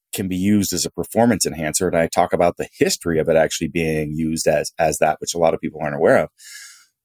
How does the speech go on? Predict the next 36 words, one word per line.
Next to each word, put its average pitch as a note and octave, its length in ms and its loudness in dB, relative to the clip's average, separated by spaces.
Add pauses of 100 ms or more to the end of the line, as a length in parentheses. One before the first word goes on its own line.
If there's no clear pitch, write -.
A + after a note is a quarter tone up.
(140)
But A#2+ 220 4 (560)
I A2 80 0
talk C3 240 0
about C3+ 280 4 (100)
the, G2+ 400 2
what G#2 260 2
actually A2 320 2
happens F#2+ 400 0
in F2+ 140 0
that, F2 240 0
that E2+ 220 0
near-term F#2 600 0
relationship. E2+ 680 0
And F2 140 -2
it's, - 260 -2 (400)
I F#2 60 6
use A#2+ 400 2
some G2+ 140 2
of F#2+ 60 2
these F2 140 0
analogies F#2 480 2
that F#2+ 120 0
you're F2+ 100 0
talking G2+ 320 0
about F2 220 2
because F2+ 260 -4
there F#2+ 120 2
is A2+ 360 2
science G#2 440 2
to E2 100 -2
it. D#2 120 -4
There's F2 240 -4
things G2 300 0
that F#2 100 -2
are E2+ 140 2
happening F#2+ 460 0